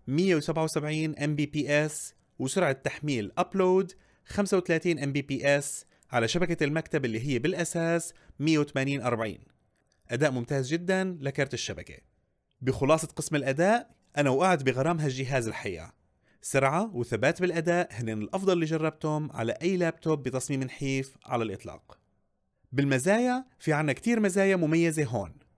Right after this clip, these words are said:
وأهمها تقنية سوبر ديفايس من هواوي. هاي التقنية بتربط اللابتوب مع تاب هواوي، مثل ميت باد برو على سبيل المثال،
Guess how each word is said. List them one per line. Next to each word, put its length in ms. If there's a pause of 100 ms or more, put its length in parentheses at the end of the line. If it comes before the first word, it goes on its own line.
(240)
وأهمها 440
تقنية 380
سوبر 320
ديفايس 640 (180)
من 160
هواوي. 520 (420)
هاي 100
التقنية 360
بتربط 320
اللابتوب 500
مع 120
تاب 260
هواوي، 560 (300)
مثل 260
ميت 260
باد 220
برو 160
على 160
سبيل 220
المثال، 520